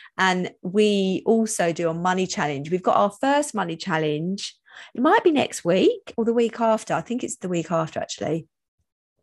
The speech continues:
And we are gonna create a collective money making goal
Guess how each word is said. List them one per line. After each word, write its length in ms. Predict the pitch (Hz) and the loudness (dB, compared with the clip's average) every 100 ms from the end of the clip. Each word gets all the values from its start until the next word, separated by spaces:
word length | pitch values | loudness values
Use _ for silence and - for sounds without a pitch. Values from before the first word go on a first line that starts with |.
| _ _ - - - - - | _ _ -20 -20 -20 -20 0
And 400 | 185 180 175 170 - - | 4 4 2 -4 -10 -2
we 360 | 185 180 175 - | 4 4 4 4
are 120 | 180 | 0
gonna 220 | 202 196 | 0 -4
create 520 | 185 - 190 165 147 | -6 -2 2 4 2
a 80 | - | -2
collective 800 | - 202 196 240 - - 214 196 - | -6 0 4 4 2 -4 -2 -4 -6
money 240 | 185 185 180 | -2 0 2
making 440 | 165 165 - 170 | 0 -2 -6 -2
goal 500 | 175 151 107 147 233 | 4 6 6 4 0